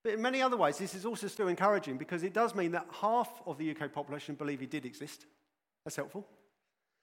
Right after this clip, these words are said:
But also, like I mentioned earlier, up to one in five of your friends, your family, your co-workers may well quietly acknowledge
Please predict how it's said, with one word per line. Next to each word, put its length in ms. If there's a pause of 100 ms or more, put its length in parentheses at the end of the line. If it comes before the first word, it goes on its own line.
(140)
But 80
also, 280
like 160
I 40
mentioned 280
earlier, 300 (460)
up 140
to 100
one 240
in 160
five 420
of 140
your 180
friends, 580
your 140
family, 560
your 200
co-workers 1000 (300)
may 240
well 260
quietly 580
acknowledge 680